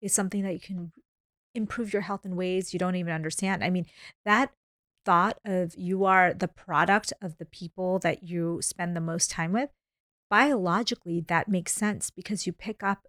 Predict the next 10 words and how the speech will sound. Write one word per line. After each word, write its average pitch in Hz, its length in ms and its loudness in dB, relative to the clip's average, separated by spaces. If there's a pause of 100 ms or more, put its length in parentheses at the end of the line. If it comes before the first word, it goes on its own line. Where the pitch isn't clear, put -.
their 165 340 2
gut - 220 -6
bacteria, 254 640 -4 (340)
you 180 140 -2
pick - 280 -8
up 170 220 0 (260)
their 160 440 -6 (240)
habits, 285 680 0 (400)
um, 170 360 0
and 180 360 -2